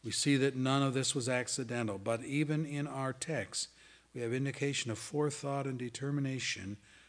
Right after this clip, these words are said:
of this end in the statement, "whose names are written in heaven."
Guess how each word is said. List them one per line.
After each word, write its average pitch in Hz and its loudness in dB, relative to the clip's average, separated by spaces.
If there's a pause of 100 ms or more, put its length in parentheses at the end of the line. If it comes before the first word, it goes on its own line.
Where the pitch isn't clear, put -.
(140)
of 107 -6
this 131 0
end 127 0
in 113 0
the 113 0
statement, 110 -2 (300)
"whose 110 -2
names 131 -4
are 107 -10
written 113 -8 (180)
in 101 -10 (600)
heaven." - -16